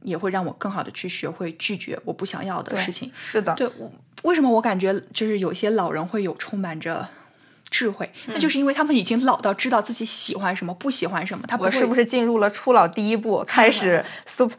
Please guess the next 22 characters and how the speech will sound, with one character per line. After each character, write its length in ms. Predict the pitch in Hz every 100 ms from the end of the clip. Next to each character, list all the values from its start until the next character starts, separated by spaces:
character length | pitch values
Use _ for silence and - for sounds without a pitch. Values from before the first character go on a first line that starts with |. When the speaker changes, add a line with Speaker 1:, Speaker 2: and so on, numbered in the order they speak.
| -
Speaker 2:
呃， 280 | 185 - 196
advi-， 200 | 196 208
呃， 180 | - 196
建 340 | 196 262 214
议 180 | 214 208
那 180 | 190 180
个 100 | 185
谁， 340 | - - 214 247
<laughs> 160 | - -
Luna。 420 | 226 226 220 - - _
Speaker 1:
对， 120 | 226 -
Speaker 2:
对。 40 |
Speaker 1:
其 60 | -
实 100 | 349
我， 160 | 262 -
我， 280 | - - - _
对， 180 | 247 - - - -
但 160 | 359
就 100 | 311 320
像 120 | 311
你 40 |
看， 120 | 262